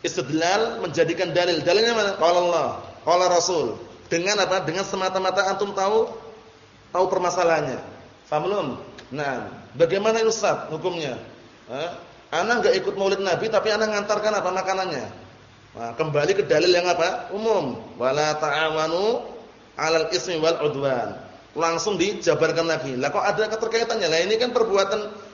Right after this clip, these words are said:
dosa dan permusuhan, perkara bid'ah. Antum ngantarkan air minumnya, ngantarkan snacknya, masuk perbuatan dosa juga. Masuk dalam larangan wala ta'awanu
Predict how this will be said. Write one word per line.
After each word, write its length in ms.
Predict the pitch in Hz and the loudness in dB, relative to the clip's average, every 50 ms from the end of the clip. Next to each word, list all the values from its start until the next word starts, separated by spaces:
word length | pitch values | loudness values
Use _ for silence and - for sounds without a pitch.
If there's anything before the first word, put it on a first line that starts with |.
| - - - | -20 -2 2
dosa 320 | 185 175 165 - 220 202 | 4 4 4 4 2 0
dan 160 | 180 185 180 | 0 0 0
permusuhan, 560 | 180 190 196 208 208 - 208 220 214 196 190 | -2 -2 -2 -2 -4 -4 -2 -2 -2 -2 -2
perkara 320 | 185 180 175 185 185 180 - | -2 -2 -2 0 0 0 -2
bid'ah. 340 | 165 - - 185 180 160 143 - - - - - - - | -4 -4 -4 -4 -4 -4 -4 -6 -10 -14 -18 -20 -14 -6
Antum 400 | - 170 185 185 185 - 226 220 | -2 -2 0 0 0 0 0 0
ngantarkan 400 | 214 208 202 208 214 208 214 208 202 196 | 0 -2 -2 -2 -2 -2 -2 0 0 2
air 160 | 196 196 202 | 2 2 2
minumnya, 400 | 202 202 208 220 220 208 190 175 170 170 175 - - - - - - - | 0 0 0 0 0 0 0 0 0 -2 -4 -6 -10 -14 -16 -16 -6 -2
ngantarkan 400 | 185 190 190 196 - 202 190 - | -2 0 0 0 0 -2 -2 -2
snacknya, 560 | 190 202 208 208 208 196 185 175 175 180 180 | 0 0 0 0 -2 -2 -2 -2 -2 -2 0
masuk 320 | 185 185 - - 220 - - - - - - - - - | 0 0 2 2 0 0 -2 -4 -12 -16 -20 -20 -12 -8
perbuatan 400 | - - 165 151 160 160 160 180 | -6 -4 0 4 4 4 4 2
dosa 320 | 156 156 160 156 202 180 165 | 0 0 0 0 0 0 2
juga. 560 | 208 214 - 170 156 139 117 107 104 104 - - - - - - - - - - - - - 135 | 0 0 0 -2 -2 -2 -2 -4 -8 -12 -14 -16 -20 -20 -20 -20 -20 -20 -20 -20 -20 -12 -6 -4
Masuk 240 | 147 139 - - | -2 -2 0 0
dalam 240 | 147 147 147 147 147 | 0 2 2 2 2
larangan 320 | 147 147 147 147 170 165 147 | 2 2 2 2 2 2 2
wala 240 | 143 147 156 151 | 2 2 2 2
ta'awanu 720 | 151 165 127 151 160 160 165 165 175 196 220 247 285 - | 2 0 2 2 4 4 4 4 4 4 4 2 2 2